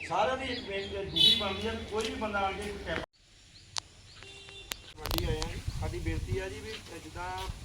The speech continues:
ਭਾਜਪਾ ਦਾ ਅੱਜ ਕੱਲ੍ਹ ਇੱਕ ਨਵਾਂ ਸਟੰਟ ਚੱਲ ਰਿਹਾ ਆ, ਵੋਟ ਚੋਰੀ ਤੋਂ ਬਾਅਦ ਰਾਸ਼ਨ ਚੋਰੀ। ਤੇ ਉਹਦੇ ਸੰਬੰਧ ਵਿੱਚ ਅਸੀਂ ਅਵੇਅਰਨੈਸ ਕਰਨ ਕੈਂਪ ਲਾ, ਲਾਉਣ ਵਾਸਤੇ ਆਏ ਆ ਕਿ ਤੁਸੀਂ ਸਾਰਿਆਂ ਨੂੰ ਇੱਕ, ਅ, ਦੱਸ ਰਹੇ ਆ ਕਿ ਜਿੱਦਾਂ ਇਹਨਾਂ ਨੇ ਯੂ-, ਅ,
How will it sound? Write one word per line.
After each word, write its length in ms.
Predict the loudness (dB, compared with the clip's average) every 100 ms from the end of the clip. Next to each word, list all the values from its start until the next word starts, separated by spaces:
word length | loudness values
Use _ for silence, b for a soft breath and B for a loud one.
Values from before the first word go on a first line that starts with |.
| -4
ਭਾਜਪਾ 380 | -2 0 2 2
ਦਾ 220 | 2 -4
ਅੱਜ 100 | -6
ਕੱਲ੍ਹ 180 | -4 -6
ਇੱਕ 100 | -4 -2
ਨਵਾਂ 240 | 0 0 0
ਸਟੰਟ 220 | 0 -2
ਚੱਲ 360 | 0 2 4
ਰਿਹਾ 180 | 4 4
ਆ, 40 | 6 6 6 0
ਵੋਟ 120 | -2
ਚੋਰੀ 140 | -4 -4
ਤੋਂ 180 | 0 2
ਬਾਅਦ 280 | 4 2 0 -2 -4 -8 -8 -2
ਰਾਸ਼ਨ 240 | -2 0 -2
ਚੋਰੀ। 180 | -2 -4 -6 -10 -10 -8 -6 -6 -8 -8 -8 -6
ਤੇ 80 | 4
ਉਹਦੇ 200 | 6 8
ਸੰਬੰਧ 240 | 6 8
ਵਿੱਚ 180 | 8 10 10 10 8 8
ਅਸੀਂ 160 | 10 12
ਅਵੇਅਰਨੈਸ 540 | 12 12 8 6 6
ਕਰਨ 180 | 6 6
ਕੈਂਪ 260 | 6 6 6
ਲਾ, 200 | 4 4 2
ਲਾਉਣ 240 | 0 0 2
ਵਾਸਤੇ 280 | 0 0
ਆਏ 160 | 2 2
ਆ 60 | 4 2 2 2 6
ਕਿ 80 | 6
ਤੁਸੀਂ 360 | 8 6 8 6
ਸਾਰਿਆਂ 280 | 10 8 8
ਨੂੰ 60 |
ਇੱਕ, 140 | 4 4
ਅ, 280 | 8 8 8
ਦੱਸ 200 | 4 2
ਰਹੇ 180 | 4 6
ਆ 120 | 6
ਕਿ 140 | 6
ਜਿੱਦਾਂ 300 | 4 4 6
ਇਹਨਾਂ 180 | 6 6
ਨੇ 300 | 4 2 4 4
ਯੂ-, 120 | 4
ਅ, 400 | 2 2 2